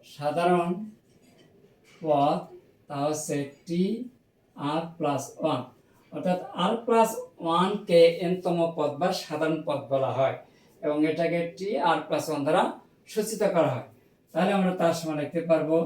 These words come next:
এন সি আর a to the power n minus r, আহ, x to the power r। আমরা এই সূত্রের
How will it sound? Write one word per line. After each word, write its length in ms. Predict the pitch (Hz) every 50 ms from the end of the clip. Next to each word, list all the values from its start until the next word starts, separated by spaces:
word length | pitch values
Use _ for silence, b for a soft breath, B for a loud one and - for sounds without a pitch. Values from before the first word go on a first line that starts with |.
| - - -
এন 340 | 185 151 151 160 165 180 208 220 -
সি 380 | - - - - - 147 147 151 151 - - - - -
আর 340 | 147 143 143 147 160 170 185 - - - - _ _ _ _ _ _ _ _ _ _ _
a 100 | - 143 143
to 140 | 131 - 165 156
the 120 | 156 165 160
power 200 | 160 160 151 151
n 140 | 147 143
minus 400 | 143 143 143 143 143 147 139 127 - - - - _ _ _ _ _ _ _ _ _ _ _ _ _ _ _ _ _ _ _ _ _ _ _ _ _ _ _ -
r, 280 | 135 139 143 156 170 190 196 - - - _ _ _ _ _ _ _ _ _ _ _ _ _ -
আহ, 340 | 131 131 127 127 127 127 135 - - _ - 170 170 165
x 20 | - - -
to 60 | 175 147
the 120 | 151 143
power 340 | - - 143 139 - - - 240 - - - _ _ - - 139 135
r। 40 | 120 - - _ _ _ _ _ _ _ _ _ _ _ _ _ _ _ _ _ _ _ _ _ _ _ _ _ _ _ - _ _ _ _ -
আমরা 200 | 156 156 165 170 170 175 208 226
এই 80 | 233
সূত্রের 380 | 226 - - - - 285 240